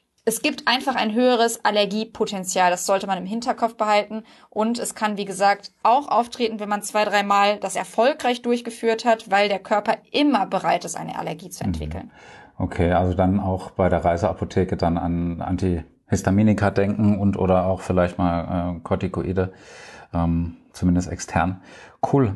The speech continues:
Speaker 2: Ähm, jetzt eine Frage, die sich mir noch stellt und ich habe immer gefragt, ja, was mache ich denn jetzt mit den Teddybären von den Kindern? Ja, oder was mache ich mit dem Basecap vom,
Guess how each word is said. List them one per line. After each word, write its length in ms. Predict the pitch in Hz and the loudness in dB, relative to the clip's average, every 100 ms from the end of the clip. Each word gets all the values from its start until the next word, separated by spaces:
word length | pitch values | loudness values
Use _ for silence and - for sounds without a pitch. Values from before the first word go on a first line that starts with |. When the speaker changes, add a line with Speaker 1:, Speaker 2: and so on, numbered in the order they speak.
| - | 2
Speaker 2:
Ähm, 560 | 107 107 104 101 - _ _ _ _ _ | 4 4 4 2 -4 _ _ _ _ _
jetzt 360 | 113 - - _ _ | -6 -4 -18 _ _
eine 260 | 104 151 160 | -2 0 2
Frage, 320 | 135 143 160 | 2 2 2
die 120 | 147 | 0
sich 300 | 123 120 113 | -2 -6 0
mir 80 | 135 | 2
noch 120 | 113 | 2
stellt 260 | - 117 135 | 2 2 2
und 100 | 113 | 0
ich 140 | 95 | 0
habe 120 | 104 110 | 2 2
immer 180 | 117 113 | 2 0
gefragt, 180 | 117 | -2
ja, 60 | 98 | -2
was 140 | 98 | 0
mache 140 | 107 131 | -2 -2
ich 60 | |
denn 120 | 127 117 | 0 0
jetzt 160 | 104 | 0
mit 100 | 107 | 0
den 100 | 101 | 0
Teddybären 760 | 101 120 135 113 90 90 90 90 | -2 -2 -2 0 2 2 0 -4
von 100 | 95 | -6
den 160 | 95 | -6
Kindern? 500 | 92 117 131 107 95 - - _ | -4 -2 0 0 -4 -12 -20 _
Ja, 160 | 95 104 | 0 2
oder 100 | 113 | 4
was 140 | 110 | 2
mache 160 | 117 113 | 2 0
ich 80 | 113 | 2
mit 80 | 113 | 2
dem 140 | 101 | 2
Basecap 520 | 107 131 - 127 98 | 0 0 -2 0 0
vom, 380 | - - 104 | -4 -6 -6